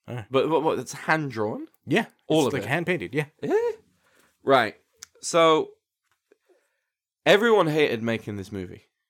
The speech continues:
Speaker 1: <laughs>
Speaker 2: even
Speaker 1: Okay.
Speaker 2: Peter Weller.
Speaker 1: Okay,
Speaker 2: Right? Yeah,
Speaker 1: yeah.
Speaker 2: he fucking hated it. And basically, when he was in the car,
Speaker 1: Mm.
Speaker 2: he couldn't fit in the car with the suit. So, like, he only
Speaker 1: Right,
Speaker 2: wore,
Speaker 1: yeah,
Speaker 2: he
Speaker 1: that
Speaker 2: only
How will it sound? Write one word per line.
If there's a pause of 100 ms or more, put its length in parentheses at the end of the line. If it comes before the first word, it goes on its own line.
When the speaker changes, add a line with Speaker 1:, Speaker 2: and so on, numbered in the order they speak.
(240)
Speaker 1:
<laughs>
Speaker 2:
even
Speaker 1:
Okay.
Speaker 2:
Peter
Weller. (260)
Speaker 1:
Okay,
Speaker 2:
Right?
Yeah,
Speaker 1:
yeah.
Speaker 2:
he
fucking
hated
it. (180)
And (240)
basically, (1000)
when
he (880)
was
in
the
car, (260)
Speaker 1:
Mm.
Speaker 2:
he
couldn't
fit
in
the
car (1400)
with
the
suit. (520)
So,
like,
he
only
Speaker 1:
Right,
Speaker 2:
wore,
Speaker 1:
yeah,
Speaker 2:
he
Speaker 1:
that
Speaker 2:
only